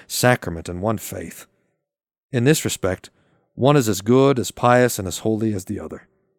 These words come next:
For these gifts we ought to thank God with all our heart, and we should use them properly, so that we can exclaim, "Regard me as you please,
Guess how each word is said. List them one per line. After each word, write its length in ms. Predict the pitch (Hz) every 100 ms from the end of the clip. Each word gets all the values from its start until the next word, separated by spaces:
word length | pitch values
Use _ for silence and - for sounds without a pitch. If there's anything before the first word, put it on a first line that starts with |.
| _ _ _ _ _
For 120 | 151
these 240 | 202 214
gifts 280 | 147 190 -
we 80 | 156
ought 80 | 156
to 80 | 123
thank 280 | 143 156
God 220 | 131 135 131
with 140 | 120
all 140 | 123
our 100 | 117
heart, 360 | - 95 92 - _ _ _ _ _ -
and 140 | 135
we 80 | 151
should 180 | 143 117
use 200 | 196 160
them 140 | 151
properly, 560 | - 175 180 92 90 _ _ _ -
so 140 | 135
that 100 | 127
we 120 | 139
can 180 | - 135
exclaim, 500 | 117 - 123 120 110 _ _ _ _ _ _ _ _ -
"Regard 380 | 127 143 202
me 160 | 214 220
as 140 | 208
you 80 | 185
please, 680 | - - 120 90 - -